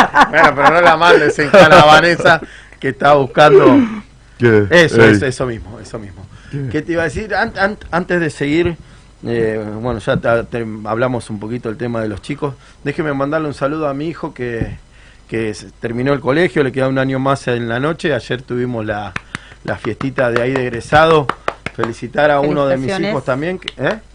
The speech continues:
Speaker 3: Felicitaciones.
Speaker 1: Felicitaciones para Dylan Luque, que, que realmente a mí,
Speaker 3: Bien.
Speaker 1: a mí me llena, me llena de orgullo porque yo no pude terminar el secundario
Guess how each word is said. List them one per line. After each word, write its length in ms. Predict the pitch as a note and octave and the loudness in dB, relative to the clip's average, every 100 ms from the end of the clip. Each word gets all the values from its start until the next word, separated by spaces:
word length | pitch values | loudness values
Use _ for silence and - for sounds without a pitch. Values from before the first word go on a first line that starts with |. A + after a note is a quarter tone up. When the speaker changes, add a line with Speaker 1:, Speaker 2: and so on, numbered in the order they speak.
| - | -12
Speaker 3:
Felicitaciones. 640 | E3+ D#3+ D#3 D3+ G#3 G3 | -8 -6 -8 -4 -4 -2
Speaker 1:
Felicitaciones 580 | G3 A2+ C3 B2 D3+ C#3+ | -4 -6 -6 -4 -4 -4
para 200 | - C3 | -4 -2
Dylan 480 | C3+ D3 D3 C#3 C#3+ | -2 -2 -2 -2 -2
Luque, 300 | F3 F#3 D#3+ | -2 -2 -6
que, 280 | C3+ B2+ A2+ | -6 -8 -8
que 120 | C3 | -8
realmente 500 | B2+ C3+ C#3+ E3 D#3 | -4 -4 -4 -4 -4
a 40 | D3 | -2
mí, 100 | D#3+ | -2
Speaker 3:
Bien. 400 | E3 E3 F3+ F#3+ - _ - | -2 -4 -8 -14 -20 _ -6
Speaker 1:
a 100 | A#2+ | -4
mí 120 | D3 | -2
me 140 | D3 | -2
llena, 500 | B2+ D3+ C#3+ C3+ B2 | -2 0 2 2 0
me 140 | A#2+ A2+ | -2 -6
llena 280 | D3 C#3+ C3+ | -4 -4 -2
de 80 | |
orgullo 460 | C3+ D#3+ G#3+ - D3 | -2 -2 -2 -2 -4
porque 240 | A#2+ A2+ A#2 | -6 -10 -8
yo 140 | C3 | -8
no 140 | B2+ | -8
pude 240 | - C3+ A#2+ | -8 -8 -6
terminar 400 | A#2 A#2+ A#2+ B2 | -8 -8 -6 -8
el 60 | |
secundario 640 | A2+ A#2 A#2+ C#3 E3 F3+ | -8 -8 -8 -4 -2 -4